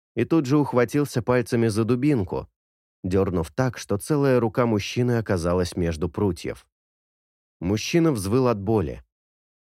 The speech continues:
Джесс мало что видел, однако услышал, как дубинка упала на пол, а Санти, очевидно, подхватил ее первым, потому что следом ударил ей по решетке так звучно,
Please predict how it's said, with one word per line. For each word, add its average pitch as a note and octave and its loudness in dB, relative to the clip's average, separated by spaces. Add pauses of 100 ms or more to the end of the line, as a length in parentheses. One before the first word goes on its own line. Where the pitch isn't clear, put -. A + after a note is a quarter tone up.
Джесс C3+ 0
мало D#3+ 4
что G2 -2
видел, E2 -2 (440)
однако F2+ -2
услышал, F2+ -2
как E2+ -6
дубинка A#2+ 0
упала A#2 2
на C3 0
пол, G2 -8 (420)
а A#2+ 0
Санти, E3+ 0
очевидно, D3 2
подхватил B2 2
ее A#2+ 4
первым, D#2+ -2 (400)
потому F#2+ 0
что F2+ -2
следом F#2+ 0
ударил A#2+ 2
ей A#2+ 2
по A2+ -2
решетке G2 -2
так C#3+ -2
звучно, E2+ -6